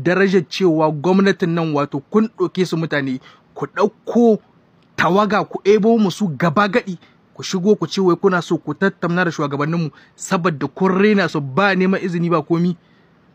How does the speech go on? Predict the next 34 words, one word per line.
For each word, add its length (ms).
Wallahi 280
wa'annan 340
mutane 340
muna 260
ta 220
muku 240
addu'a 260
Ubangiji 520
Allah 220
ya 40
ƙara 260
maida 220
muku 200
aneku. 360
Wannan 460
renin 280
da 80
kuka 220
mamu 260
ya 380
riga 280
ya 160
ƙare. 400
Kuma 220
yanzu 300
kun 200
ga 180
ai 340
an 260
muku 200
gyaran 360
hali 380
tunda 340
yanzu 300